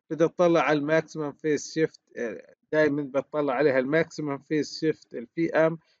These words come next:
اللي هي عادة تسعين درجة. هذا أكتر إشي ممكن، وهذا not realistic. عادة ال realistic values between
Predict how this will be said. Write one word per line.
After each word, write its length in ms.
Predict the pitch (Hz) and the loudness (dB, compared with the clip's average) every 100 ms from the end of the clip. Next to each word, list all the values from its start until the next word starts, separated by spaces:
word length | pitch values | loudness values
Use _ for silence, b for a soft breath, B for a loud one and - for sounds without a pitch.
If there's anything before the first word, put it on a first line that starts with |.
| _ | _
اللي 320 | 165 165 156 | 0 2 4
هي 60 | 165 | 4
عادة 680 | 135 151 147 139 156 147 151 _ _ _ | 4 2 2 0 2 2 -2 _ _ _
تسعين 480 | 156 - 151 147 | -12 -8 -4 -4
درجة. 440 | 123 120 113 - 156 _ _ _ _ | -2 -4 -4 -8 -14 _ _ _ _
هذا 320 | - 175 175 180 | 0 2 2 0
أكتر 500 | - 180 - 165 151 | -2 -4 0 0 0
إشي 180 | - | -2
ممكن، 400 | 135 123 120 160 | -2 -2 -8 -12
وهذا 420 | 160 196 208 196 185 | -2 2 4 4 2
not 320 | 196 180 156 | 2 0 -4
realistic. 600 | 151 139 147 165 - 208 | 2 4 2 -2 -2 -2
عادة 360 | 175 190 180 165 | 2 2 2 0
ال 280 | 180 160 160 | -4 -4 -4
realistic 580 | 147 160 165 160 - 156 _ | -2 0 2 0 -6 -12 _
values 580 | 143 151 147 143 147 135 | 0 4 4 2 0 -2
between 600 | 123 139 151 147 143 | -6 -6 -2 2 2